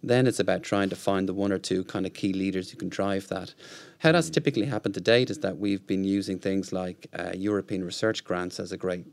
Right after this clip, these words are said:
Speaker 1: uh, carrot for that. So the European Research Council, if you get one of those grants, <clears throat> uh, brings, uh, typically in the region of two and a half to five million euros of research funding over five years.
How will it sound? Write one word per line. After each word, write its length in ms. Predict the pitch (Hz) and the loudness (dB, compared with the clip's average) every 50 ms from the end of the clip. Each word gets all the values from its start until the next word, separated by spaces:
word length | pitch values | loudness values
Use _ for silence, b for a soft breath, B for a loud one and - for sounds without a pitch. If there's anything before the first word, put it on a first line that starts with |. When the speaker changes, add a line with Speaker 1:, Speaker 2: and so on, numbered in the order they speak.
| - _ | -14 _
Speaker 1:
uh, 100 | - 90 90 - _ _ _ _ | -12 -12 -12 -14 _ _ _ _
carrot 380 | - - - 117 113 104 90 - | -10 -4 0 2 2 2 0 -4
for 140 | - - 90 | -6 -6 -6
that. 260 | 90 90 90 - - | -6 -6 -8 -10 -14
So 320 | - - 101 95 98 98 B B B B B B B B | -4 0 2 2 2 0 B B B B B B B B
the 80 | - 101 | -4 2
European 400 | 107 110 110 107 - 117 107 101 | 4 6 6 6 6 2 0 0
Research 400 | 95 - - 117 113 107 - - | 0 2 4 4 4 4 0 -2
Council, 360 | - 101 98 95 - - 95 | 0 0 0 0 -2 -4 -4
if 80 | 95 95 | -4 -4
you 80 | 95 | 0
get 200 | 90 104 101 90 | 0 0 0 0
one 140 | 98 104 101 | 0 0 0
of 80 | 95 95 | 2 2
those 440 | 92 92 92 90 87 - - - - - | 2 2 2 0 -2 -6 -10 -12 -10 -2
grants, 500 | - 107 110 120 113 - - 170 156 - | 0 2 4 4 2 2 2 0 0 0
<clears throat> 60 | - | -2
uh, 200 | - 95 92 92 | -2 -2 -2 -2
brings, 560 | 92 95 - 101 98 98 98 95 92 - - - - - - | -2 -2 -2 0 0 0 0 -2 -4 -8 -12 -14 -18 -18 -12
uh, 240 | - 95 92 90 90 92 | -10 -10 -8 -8 -10 -4
typically 480 | - - 170 151 - - 98 92 90 92 | -2 0 2 2 0 0 0 0 0 0
in 100 | 92 95 | 0 -2
the 80 | 92 90 | -2 -2
region 300 | 95 98 92 98 95 92 | -2 -2 -2 -2 -4 -6
of 120 | 90 - | -6 -6
two 160 | - - 104 98 | -2 0 0 2
and 80 | 98 | 0
a 40 | 95 | 0
half 220 | 92 95 95 - | -2 -4 -6 -6
to 80 | - 95 | -8 -6
five 280 | - - 101 95 95 98 | -2 0 0 0 0 0
million 280 | 95 95 92 95 92 | -2 -2 -2 -2 -2
euros 260 | 92 95 95 95 92 | -2 -2 -2 -2 -4
of 120 | - 90 87 | -6 -8 -8
research 320 | 90 - - 98 95 - | -6 -2 -2 0 0 -2
funding 300 | - - 95 92 92 92 | -4 -4 -4 -4 -4 -4
over 140 | 90 90 92 | -6 -8 -10
five 320 | - - 95 92 92 90 | -8 -6 -6 -6 -6 -6
years. 480 | 98 95 95 98 98 95 92 90 - - | -4 -4 -2 -2 -2 -2 -4 -6 -8 -12